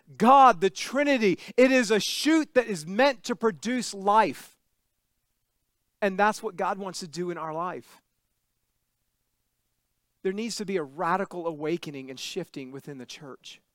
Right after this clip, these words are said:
We can't just keep looking at the word saying, "That's a cute little sermon." We have to take inventory of why most people within the church,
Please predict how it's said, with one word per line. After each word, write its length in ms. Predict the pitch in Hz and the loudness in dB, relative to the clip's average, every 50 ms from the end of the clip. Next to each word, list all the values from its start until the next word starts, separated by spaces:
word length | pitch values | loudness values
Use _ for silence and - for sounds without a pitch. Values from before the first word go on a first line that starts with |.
| _ _ _ _ _ _ _ _ _ _ _ _ _ _ _ _ _ _ _ _ _ - | _ _ _ _ _ _ _ _ _ _ _ _ _ _ _ _ _ _ _ _ _ -14
We 80 | 175 | -12
can't 320 | - - - 214 196 175 165 | -10 -6 -4 -4 -6 -4 -6
just 180 | 185 - - | -10 -12 -10
keep 220 | - - 202 180 - | -10 -10 -10 -10 -10
looking 380 | 156 151 190 185 - 185 165 160 | -8 -8 -8 -8 -8 -10 -12 -12
at 100 | - - | -12 -12
the 60 | 156 | -12
word 240 | 139 160 175 175 - | -8 -6 -8 -8 -8
saying, 160 | - 175 165 | -10 -10 -10
"That's 180 | 170 165 - | -10 -12 -14
a 60 | 165 147 | -16 -18
cute 340 | - - - 196 196 - | -18 -18 -16 -16 -14 -12
little 160 | 180 170 156 143 | -12 -12 -12 -12
sermon." 560 | - - - 160 151 147 135 123 123 - _ _ _ _ _ _ _ _ _ _ _ _ _ _ _ _ _ _ _ _ _ _ _ _ _ _ _ _ _ _ _ _ _ _ _ _ _ _ _ _ _ _ _ _ _ _ | -12 -12 -12 -14 -14 -16 -18 -18 -20 -20 _ _ _ _ _ _ _ _ _ _ _ _ _ _ _ _ _ _ _ _ _ _ _ _ _ _ _ _ _ _ _ _ _ _ _ _ _ _ _ _ _ _ _ _ _ _
We 120 | - 180 202 | -8 -6 -4
have 180 | 185 214 202 | -4 -4 -4
to 100 | - 175 | -6 -10
take 360 | 143 - - 185 185 180 - - | -14 -10 -8 -4 -4 -6 -6 -8
inventory 800 | 170 160 185 170 180 170 151 - - 175 160 147 147 139 135 _ - - _ _ - | -14 -12 -10 -10 -12 -12 -12 -14 -14 -12 -10 -8 -8 -8 -10 _ -16 -20 _ _ -2
of 200 | - 185 175 151 | -2 -2 -2 -2
why 480 | 160 170 180 185 190 196 190 185 180 180 | -4 -2 0 2 2 4 2 2 0 -2
most 640 | - 151 151 160 160 170 185 196 196 - - - _ | -6 -10 -16 -10 -6 -4 -2 -2 -4 -4 -12 -14 _
people 420 | - - 196 190 185 - 180 165 151 | -16 -12 -10 -10 -10 -10 -10 -10 -8
within 340 | 151 139 - 175 165 160 175 | -8 -8 -8 -10 -12 -10 -12
the 80 | 165 | -14
church, 420 | - - - 185 175 175 175 - | -14 -14 -10 -8 -8 -8 -8 -10